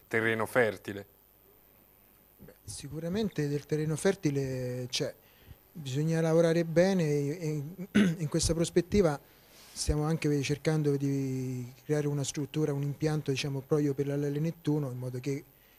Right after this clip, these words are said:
Speaker 2: questi ragazzi hanno, diciamo, maggiore recettività, perché altrimenti così andando troppo a cercare un impianto adeguato per poter fare campionati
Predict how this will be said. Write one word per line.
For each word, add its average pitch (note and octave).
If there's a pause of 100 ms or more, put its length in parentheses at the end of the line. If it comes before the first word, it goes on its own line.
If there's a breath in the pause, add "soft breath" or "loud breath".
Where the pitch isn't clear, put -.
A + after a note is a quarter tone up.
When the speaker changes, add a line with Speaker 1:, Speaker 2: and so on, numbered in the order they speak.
(100)
Speaker 2:
questi -
ragazzi C3+
hanno, C3
diciamo, B2+
maggiore C#3
recettività, C#3 (320 soft breath)
perché C3+
altrimenti C3+
così B2+
andando B2+
troppo C3
a A#2+
cercare C#3
un B2+
impianto C#3
adeguato C3+
per B2
poter C3+
fare C#3
campionati C#3